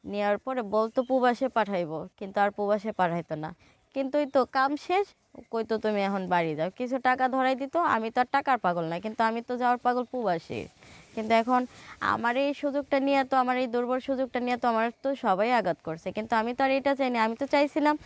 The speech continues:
আমি তো তাদের সাথে এই কাজটা করছি শুধু প্রবাসে যাওয়ার জন্য, কিন্তু আমি তো আর তাদের সাথে ইচ্ছা করে তো কিছু করিনি। কিন্তু এখন যারাই ই করবেন তারা আমাকে কেউই মিথ্যা আশ্বাস দিবেন না, যারা আশ্বাস দিবেন সেটা সত্যিকার আশ্বাস দিবেন। হ্যাঁ, আমাকে প্রবাসী নিতে পারবেন। যদি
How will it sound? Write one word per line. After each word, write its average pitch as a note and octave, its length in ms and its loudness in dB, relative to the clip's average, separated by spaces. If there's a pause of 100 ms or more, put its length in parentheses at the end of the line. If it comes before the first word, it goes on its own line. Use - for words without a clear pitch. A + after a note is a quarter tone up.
(320)
আমি G#3+ 160 0
তো C4 120 -2
তাদের A#3+ 260 2
সাথে D4 200 -2
এই - 100 -6
কাজটা C#4+ 240 0 (100)
করছি D#4 220 0 (120)
শুধু D4 140 2 (100)
প্রবাসে D#4 400 0
যাওয়ার F#3 220 2
জন্য, D#3 180 -4 (680)
কিন্তু A#3+ 260 -2
আমি B3 180 -2
তো - 100 2
আর B3+ 140 0
তাদের C4 240 2
সাথে C#4+ 200 0
ইচ্ছা E4 220 -8
করে D#4 180 2
তো D4+ 100 -2
কিছু D4 160 -4 (100)
করিনি। G3+ 400 2 (380)
কিন্তু G3+ 160 -6 (100)
এখন B3 220 -4
যারাই C4 240 4 (120)
ই - 100 -4
করবেন C#4+ 240 0 (240)
তারা G#3+ 300 -12
আমাকে A3+ 220 -8 (100)
কেউই D4+ 220 -2
মিথ্যা C4+ 300 -4
আশ্বাস A#3+ 300 -4
দিবেন D3+ 240 -6
না, D#3 60 -4 (100)
যারা F#3+ 240 2
আশ্বাস C4 300 -4
দিবেন C4 180 -4 (100)
সেটা B3+ 220 -2 (100)
সত্যিকার A#3+ 440 -2
আশ্বাস G#3+ 300 -4
দিবেন। D#3 280 -2
হ্যাঁ, G#3 160 0
আমাকে G3+ 280 -2 (120)
প্রবাসী C4 320 -4 (100)
নিতে C#4 180 -2 (100)
পারবেন। E3 340 2 (500)
যদি A#3+ 140 -2